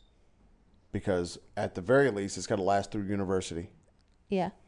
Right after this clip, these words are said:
Speaker 1: 'Cause the, all of these kids are essentially trying to go to university outside of China. None of them will qualify for a university inside of China 'cause they can't.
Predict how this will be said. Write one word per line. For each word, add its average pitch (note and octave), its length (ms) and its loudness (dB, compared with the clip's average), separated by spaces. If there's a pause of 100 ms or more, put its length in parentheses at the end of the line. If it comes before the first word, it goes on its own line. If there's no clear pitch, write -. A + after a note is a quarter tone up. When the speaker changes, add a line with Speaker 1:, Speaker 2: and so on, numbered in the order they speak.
(420)
Speaker 1:
'Cause G2+ 160 -4
the, - 80 -4
all A2 220 8
of A2 100 4
these G#2+ 160 0
kids G2+ 220 0
are F#2+ 100 0 (140)
essentially G2 460 -2
trying F#2+ 240 -2
to F#2+ 60 -4
go F#2+ 100 0
to F#2 80 -2
university F2+ 640 -2
outside F2+ 320 2
of F2 80 -4
China. E2 280 -2
None A2+ 280 2
of A2+ 100 2
them G2+ 160 0
will F#2 120 0
qualify G2 480 4
for F2+ 180 0
a F2+ 40 0
university F2 520 -2
inside D#2 300 -2
of D#2 80 -6
China C#2+ 320 -4 (420)
'cause G#2 100 -10
they A2+ 120 2
can't. A#2+ 320 0